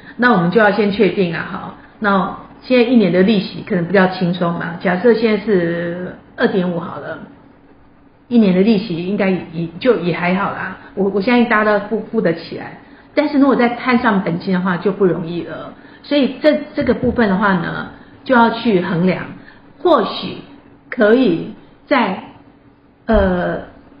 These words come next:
今年，因为我不知道，刚刚有提到投资嘛，呃，没有，那个创业。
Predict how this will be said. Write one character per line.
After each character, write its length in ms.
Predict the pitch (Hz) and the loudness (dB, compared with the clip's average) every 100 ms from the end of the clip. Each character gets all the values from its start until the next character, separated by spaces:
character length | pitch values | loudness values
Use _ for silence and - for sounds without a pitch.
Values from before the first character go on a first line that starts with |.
| - | -8
今 240 | - 320 311 | 0 4 6
年， 360 | 185 165 170 - | 4 0 -10 -6
因 100 | 285 | 2
为 60 | 277 | 2
我 60 | |
不 60 | 202 | 2
知 140 | 233 | 0
道， 240 | 226 190 165 | 2 2 2
刚 120 | 247 | 2
刚 20 | 240 | 2
有 60 | 180 | 2
提 100 | 196 | 2
到 140 | 196 | 2
投 220 | 196 170 | 0 -2
资 200 | 165 170 | -2 -4
嘛， 160 | 160 151 - 208 - _ _ _ _ - | -8 -8 -12 -16 -20 _ _ _ _ 0
呃， 100 | 196 | 2
没 140 | 202 | 2
有， 180 | 190 190 | 0 0
那 120 | 220 | 0
个 400 | 202 180 - 185 - - _ _ _ _ _ _ - | 0 -2 -6 -12 -18 -20 _ _ _ _ _ _ -4
创 240 | 240 196 | -2 0
业。 200 | 185 - | 0 -2